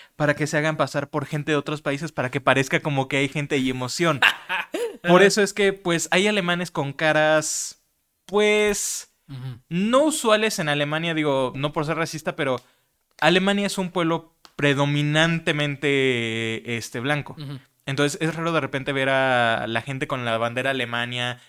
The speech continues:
Speaker 1: con las camisas de Alemania, que aparte, los alemanes son relativamente orgullosos de su patria.
Speaker 2: Sí.
Speaker 1: Digo, la última vez que fueron extremadamente orgullosos ya sabemos lo que pasó.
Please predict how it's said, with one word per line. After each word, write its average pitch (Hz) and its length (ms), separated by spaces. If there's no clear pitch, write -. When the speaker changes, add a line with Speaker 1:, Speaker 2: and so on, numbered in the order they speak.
Speaker 1:
con 123 280
las 117 160
camisas 127 440
de 123 60
Alemania, 120 480
que 160 100
aparte, 233 400
los 160 200
alemanes 208 380
son 214 340
relativamente 170 560
orgullosos 139 440
de 120 120
su - 160
patria. 110 380
Speaker 2:
Sí. 143 240
Speaker 1:
Digo, 131 200
la 123 60
última 143 180
vez 143 100
que 143 80
fueron 139 200
extremadamente 123 420
orgullosos 120 340
ya 117 100
sabemos 117 240
lo 113 80
que - 60
pasó. 156 260